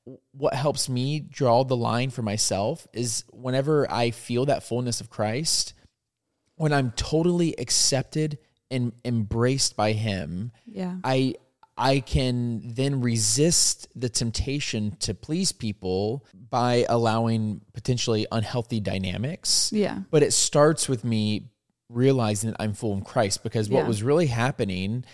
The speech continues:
Speaker 1: and again, I got this from reading chapter one of that book called Boundaries,
Speaker 2: Yeah.
Speaker 1: the, w-, what we're doing the devotional on.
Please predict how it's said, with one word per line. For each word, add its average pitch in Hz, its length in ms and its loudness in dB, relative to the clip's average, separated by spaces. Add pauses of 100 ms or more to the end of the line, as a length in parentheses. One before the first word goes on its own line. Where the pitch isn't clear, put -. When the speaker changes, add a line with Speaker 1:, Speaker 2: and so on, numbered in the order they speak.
(160)
Speaker 1:
and 123 100 0
again, 123 420 2
I 120 80 0
got 143 220 2
this 170 160 -2
from 107 240 0
reading 113 300 0
chapter 120 380 -4
one 104 280 0
of 104 60 -2
that 98 160 -2
book 101 160 -4
called 87 180 -4
Boundaries, 104 560 -2
Speaker 2:
Yeah. 196 300 -4
Speaker 1:
the, 104 100 -2
w-, 98 260 -10
what 101 140 -2
we're - 80 -6
doing 110 140 0
the 113 80 0
devotional 117 400 -2
on. 76 240 -6